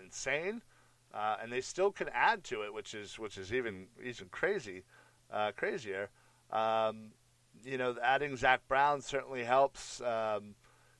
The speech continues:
you know, you push kinda, uh, you know, Camus and, and Warlow to, uh,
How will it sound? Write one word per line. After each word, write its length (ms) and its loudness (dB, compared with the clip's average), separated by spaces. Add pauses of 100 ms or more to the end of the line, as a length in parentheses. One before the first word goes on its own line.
you 80 -8
know, 40 -4
you 140 -4
push 480 -4 (160)
kinda, 300 0 (100)
uh, 20 -2
you 220 -6
know, 100 -2
Camus 640 2
and, 180 -8
and 140 -10
Warlow 680 4 (420)
to, 560 -4 (200)
uh, 460 -12